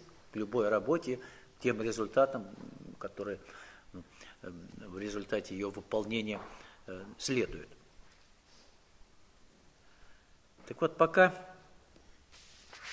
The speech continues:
ум наш во всё вмешивается и пытается навязать свою точку зрения, это кажется нам невозможным. Но как только мы убираем наш ум, успокаиваем наш ум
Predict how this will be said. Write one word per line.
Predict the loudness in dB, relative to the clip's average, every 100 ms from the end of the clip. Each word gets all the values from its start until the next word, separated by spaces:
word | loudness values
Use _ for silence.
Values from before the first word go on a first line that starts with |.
| -10 -10 -16 -20 -8
ум | 2 2 6
наш | 6 6 0 -10 -12 -10 -8 -6 -6 -8 0
во | 2
всё | 4 6 6
вмешивается | 6 2 2 -2 -4 -10 -14 -18 -18 -14
и | -8
пытается | -8 2 4 4 2 -6 -6
навязать | -4 -2 2 2 2
свою | 2 2
точку | 2 -2 -2 -4
зрения, | -2 -2 -2 -4
это | -6
кажется | -2 -2 -2 -8
нам | -6 -4
невозможным. | -2 -2 -2 -10 -14 -20 -20 -20 -18 -18 -18 -20 -20 -20 -20 -20 -20 -18
Но | -4
как | -2 0
только | 0 0 -2
мы | 0
убираем | -2 2 6 6 4 -2 -16 -20 -20 -20 -20 -12
наш | -6 -6 -4
ум, | -6 -10
успокаиваем | -14 -8 -6 -2 -2 -2 -6 -6
наш | -8 -6
ум | -8